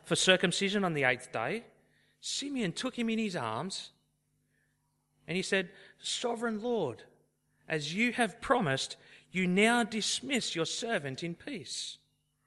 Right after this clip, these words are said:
For my eyes have seen your salvation, which you have prepared in the sight of all people, a light for revelation to the Gentiles and for glory to your people Israel." He quotes directly from Isaiah forty-nine.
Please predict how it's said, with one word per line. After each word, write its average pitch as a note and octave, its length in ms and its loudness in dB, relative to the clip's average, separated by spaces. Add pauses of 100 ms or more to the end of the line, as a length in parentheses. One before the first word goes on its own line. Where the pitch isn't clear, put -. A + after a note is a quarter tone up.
(360)
For A3 180 4
my G#3+ 200 8
eyes A3+ 500 2
have A3+ 160 2
seen A#3 460 0
your F3+ 140 2
salvation, G3+ 800 -2 (720)
which F3 200 0
you G#3+ 160 4
have A3+ 160 4
prepared A3 500 4
in E3+ 100 2
the D#3+ 100 2
sight A3+ 340 0
of D3+ 180 0
all E3+ 220 0
people, B2+ 480 -8 (1000)
a D#3+ 100 2
light F#3+ 340 4
for F#3+ 120 2
revelation F3+ 640 4
to A#3+ 120 0
the A#3 120 2
Gentiles A#2+ 800 0 (340)
and D3 140 -2
for D#3+ 120 0
glory E3+ 560 0
to - 140 -6
your D#3 160 -2
people B2+ 540 -6 (260)
Israel." F3 560 -8 (1800)
He F3+ 140 -6
quotes D4 340 -2
directly F3 540 2
from F3 200 -2
Isaiah B2+ 360 -2
forty-nine. D3 720 -8